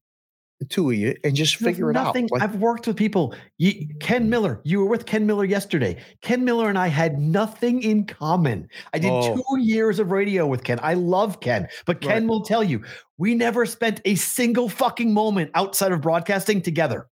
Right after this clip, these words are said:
Speaker 2: We never
Speaker 1: Right.
Speaker 2: went to games. We never went to dinner. We had nothing. I was a single dude. He was at the time, like, fifty-five, on his second marriage, living a life. Like, Ken,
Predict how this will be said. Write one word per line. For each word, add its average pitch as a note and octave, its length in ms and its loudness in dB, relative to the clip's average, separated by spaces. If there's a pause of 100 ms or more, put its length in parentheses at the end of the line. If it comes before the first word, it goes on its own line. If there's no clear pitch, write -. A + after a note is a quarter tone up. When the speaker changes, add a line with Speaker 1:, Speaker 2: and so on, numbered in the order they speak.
(480)
Speaker 2:
We G#3 120 2
never G#3+ 200 2
Speaker 1:
Right. F#3+ 60 2
Speaker 2:
went D#3+ 120 0
to C3+ 80 -4
games. G#3+ 520 0 (180)
We F#3 120 0
never F3+ 160 2
went D#3 140 0
to A#2+ 80 -2
dinner. A3+ 460 0 (120)
We F3 120 0
had G3+ 140 2
nothing. A3 560 2
I F3 140 0
was G#3 200 2
a D#3 120 0
single B3 640 0
dude. G3 500 2 (280)
He G3+ 180 0
was E3+ 360 0
at C#3 200 -2
the A#2+ 80 0 (120)
time, A#3+ 460 -2
like, A2+ 280 -2 (140)
fifty-five, G#3+ 920 0 (720)
on D#3+ 100 2
his C3 120 0
second C4 420 0
marriage, G3+ 500 2 (340)
living A#3 440 0
a F#3 80 -2
life. F3+ 380 2
Like, E3 160 -4 (220)
Ken, A3+ 240 0